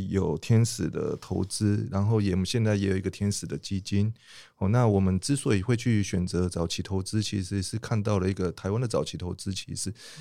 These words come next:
是一个蓝海的市场，因为投入的人其实相对少，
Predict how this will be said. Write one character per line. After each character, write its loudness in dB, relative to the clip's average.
是 2
一 4
个 2
蓝 4
海 6
的 0
市 0
场， -4
因 2
为 6
投 0
入 2
的 0
人 -2
其 -8
实 -6
相 0
对 2
少， -6